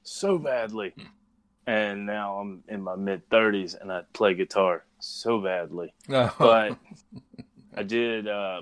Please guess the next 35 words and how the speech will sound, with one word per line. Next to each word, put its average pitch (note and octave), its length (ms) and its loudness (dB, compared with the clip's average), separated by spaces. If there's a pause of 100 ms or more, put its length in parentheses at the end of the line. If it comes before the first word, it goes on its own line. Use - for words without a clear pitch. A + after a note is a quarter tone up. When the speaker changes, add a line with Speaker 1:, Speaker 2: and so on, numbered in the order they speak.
Speaker 1:
but G2 100 -4
I'm, G2+ 120 -6 (1080)
Speaker 2:
Yeah. - 80 -16
Speaker 1:
but, B2 240 2
um, G#2 360 -6 (220)
<laughs> - 180 -16
uh, E3 160 2 (1200)
the, G#2 920 -4
the C3+ 160 10
other, B2+ 260 10
like, G2+ 280 6
postscript A2 680 -4
to G#2 80 -6
that G#2 300 0
was G2+ 340 -6 (760)
when A2+ 180 -4
she - 160 -8
made A2+ 340 0
the F#2 80 -8
tape, G#2 400 -2
she - 140 -6
didn't G2 200 -2
actually G2+ 380 -6
listen F#2+ 300 -8
to G#2+ 220 6
it G2+ 120 -2
as F#2+ 140 -4
she - 140 -4
was F#2+ 180 -6
taping G2+ 360 0
it. - 200 -4
So G2+ 200 0
it E2 80 0
just, F#2+ 300 -6
like, F2+ 380 0